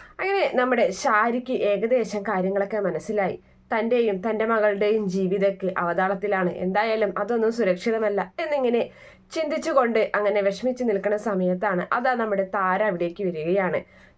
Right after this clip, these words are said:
താരയെ കാണുമ്പോൾ തന്നെ ഷാരി മനസ്സിൽ വിചാരിക്കുന്നുണ്ട്, "ഇവളെ എന്നെ കാണരുത്, ഇവളെ എൻ്റെ അരികിലേക്ക്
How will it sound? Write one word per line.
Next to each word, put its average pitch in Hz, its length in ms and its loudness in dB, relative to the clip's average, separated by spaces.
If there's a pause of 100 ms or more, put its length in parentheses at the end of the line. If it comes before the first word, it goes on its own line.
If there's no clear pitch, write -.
(100)
താരയെ 294 480 2
കാണുമ്പോൾ 240 460 2
തന്നെ 220 240 2
ഷാരി 202 320 2
മനസ്സിൽ 190 360 0
വിചാരിക്കുന്നുണ്ട്, 180 640 0 (120)
"ഇവളെ 202 260 2 (100)
എന്നെ 214 220 -2 (100)
കാണരുത്, 202 480 0
ഇവളെ 190 180 2
എൻ്റെ 190 140 2
അരികിലേക്ക് 190 340 -2